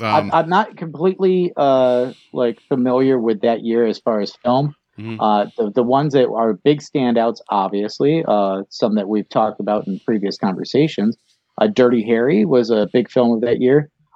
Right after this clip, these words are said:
Speaker 1: Uh, for a long running time, The Godfather was,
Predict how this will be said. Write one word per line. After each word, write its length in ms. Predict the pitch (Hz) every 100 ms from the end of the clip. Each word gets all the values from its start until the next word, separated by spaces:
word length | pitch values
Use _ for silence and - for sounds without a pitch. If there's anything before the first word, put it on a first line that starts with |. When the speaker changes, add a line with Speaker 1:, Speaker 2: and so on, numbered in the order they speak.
| -
Speaker 1:
Uh, 140 | 123 -
for 200 | 156 143
a 80 | 120
long 640 | 104 117 151 240 214 131
running 340 | 104 101 95
time, 520 | - 95 92 95 113 143 -
The 80 | 107
Godfather 1000 | 113 113 156 - 95 87 87 98 123 131
was, 460 | 104 98 95 -